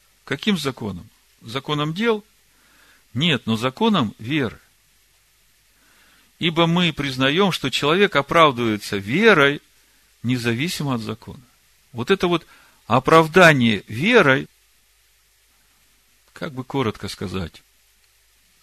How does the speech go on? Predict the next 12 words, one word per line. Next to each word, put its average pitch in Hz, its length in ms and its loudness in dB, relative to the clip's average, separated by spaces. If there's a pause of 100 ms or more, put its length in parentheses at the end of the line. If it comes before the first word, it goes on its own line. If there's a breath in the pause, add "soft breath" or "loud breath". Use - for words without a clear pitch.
(100)
многие 160 300 -2
люди 156 240 -4
не 143 120 -8
понимают, 147 720 -4 (340)
суть 165 320 -4
вот 127 160 -8
этого 120 240 -4
оправдания 117 500 -6
верой. 101 300 -10 (1080 soft breath)
Они 170 200 -4
думают, 160 340 -2
что - 280 -8